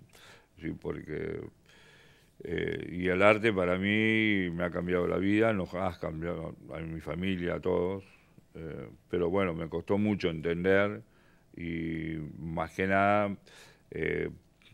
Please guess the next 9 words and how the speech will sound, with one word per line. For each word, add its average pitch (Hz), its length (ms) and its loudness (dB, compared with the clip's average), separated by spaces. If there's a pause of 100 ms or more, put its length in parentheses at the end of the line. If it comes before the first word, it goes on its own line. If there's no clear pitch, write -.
(540)
uno 104 220 4
lo 107 100 6
empe-, 87 180 2
empezó 90 400 2
a 117 40 4
entender 104 600 6
de 95 220 2
su 87 280 -6
interior, 107 840 4